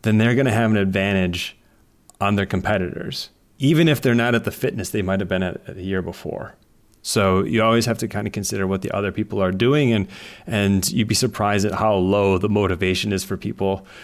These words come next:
um, <laughs> is if, uh, if the, if the weather's really bad. So in that sce-, scenario with a new guy in a crappy winter, you could actually get him really fit, and, and it gets into this idea of,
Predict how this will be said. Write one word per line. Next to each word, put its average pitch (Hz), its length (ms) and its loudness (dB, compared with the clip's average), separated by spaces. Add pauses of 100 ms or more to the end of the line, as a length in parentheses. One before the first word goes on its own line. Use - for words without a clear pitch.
(140)
um, 98 500 2
<laughs> - 20 -14
is - 880 0 (340)
if, - 360 -4
uh, 98 460 2
if 98 180 -4
the, 95 200 0
if 92 180 -6
the 95 80 -2
weather's 98 400 0
really 92 220 0
bad. 87 340 -2
So 98 280 2 (300)
in 123 140 2
that 160 140 2
sce-, - 260 2
scenario 117 520 2
with 101 200 2
a 107 80 2
new 123 200 2
guy 98 300 2
in - 160 -6
a 98 80 -2
crappy 107 320 0
winter, 101 460 0 (440)
you 135 200 2
could 139 100 2
actually 117 320 2
get 107 160 2
him 107 240 2
really 107 300 4
fit, - 520 -2 (120)
and, 107 340 2 (640)
and 113 400 4
it 151 160 -6
gets 151 200 2
into 156 220 0
this 127 220 2
idea 113 480 2
of, 107 800 0